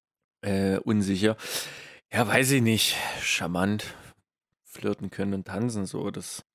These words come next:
sind halt alles Attribute, denen ich mich zugehörig fühle. Äh, demzufolge <laughs> bin ich da ehrlich gesagt unsicher. Ich würde noch als, äh, Eigenschaft hinzufügen,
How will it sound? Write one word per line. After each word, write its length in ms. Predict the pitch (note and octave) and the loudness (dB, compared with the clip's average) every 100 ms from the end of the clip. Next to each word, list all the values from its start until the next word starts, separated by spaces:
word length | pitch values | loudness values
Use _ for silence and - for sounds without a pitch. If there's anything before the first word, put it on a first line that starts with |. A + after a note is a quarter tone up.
| - - - - _ | -20 -20 -20 -20 _
sind 220 | - - G#2+ | -20 -10 -4
halt 140 | G#2 | 0
alles 240 | G#2+ G#2+ | 2 2
Attribute, 580 | - - - G2 A#2+ C3 | 0 -2 -2 -4 -2 0
denen 520 | A2+ G#2+ A2 G2+ A2 G#2+ | 2 2 -2 -8 -8 -8
ich 120 | G2+ | -8
mich 200 | G#2 - | -14 -14
zugehörig 640 | - B2+ G#2+ G2 A2 G2 | -12 -10 -8 -8 -10 -14
fühle. 480 | - G#2 G#2+ A#2 B2+ _ - | -12 -8 -2 -2 -4 _ -6
Äh, 240 | G2+ G2+ | -2 -2
demzufolge 600 | - G2+ - G2+ - C#3 - - F#3+ E3+ _ - | -2 -6 -6 -6 2 2 2 2 2 2 _ -4
<laughs> 600 | F#3 G#3+ G3+ D3+ - - | 0 2 2 0 -4 -2
bin 120 | G2+ | 4
ich 180 | A2 G#2 | 4 4
da 160 | A#2 A2+ | 6 8
ehrlich 300 | A2 A2+ A2 | 6 4 -2
gesagt 380 | G#2+ A2+ G#2+ - | 0 0 0 -2
unsicher. 600 | C#3+ C3 - - F#2 F#2 _ _ _ _ _ - | -2 0 0 0 -2 -4 _ _ _ _ _ -8
Ich 120 | G#2 | 0
würde 180 | B2 G#3+ | 4 4
noch 220 | G#3 E3+ - | 6 2 4
als, 840 | A#2+ A#2+ A#2 A#2 A2 - - - - | 6 8 6 4 2 -2 -4 -4 0
äh, 440 | G#2 G#2 G#2 G#2 G2 _ _ - - _ _ - | 2 4 2 0 -4 _ _ -18 -18 _ _ 0
Eigenschaft 540 | C3 D#3 - B2 - | 2 2 2 0 -2
hinzufügen, 1000 | A2 G#2 - A2 - G#2+ G2+ G2+ G2+ G2 | -6 -6 -4 -6 -4 -4 -2 0 0 -2